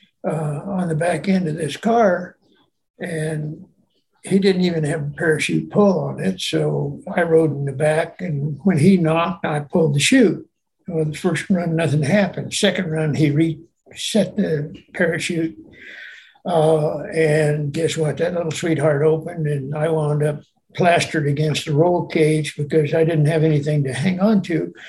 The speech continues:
<laughs> We slipped onto the bridge. And so when the cops come out looking, you know, they drive over. They knew what we were doing, but they could diplomatically drive by.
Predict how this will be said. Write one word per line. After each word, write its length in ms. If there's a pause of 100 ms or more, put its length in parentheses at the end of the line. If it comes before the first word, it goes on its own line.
(140)
<laughs> 100 (840)
We 200
slipped 320
onto 240
the 100
bridge. 720 (180)
And 140
so 240
when 180
the 80
cops 360
come 180
out 300
looking, 500
you 120
know, 180
they 160
drive 400
over. 340
They 160
knew 200
what 220
we 160
were 120
doing, 540
but 200 (500)
they 140
could 320 (1300)
diplomatically 800
drive 440
by. 340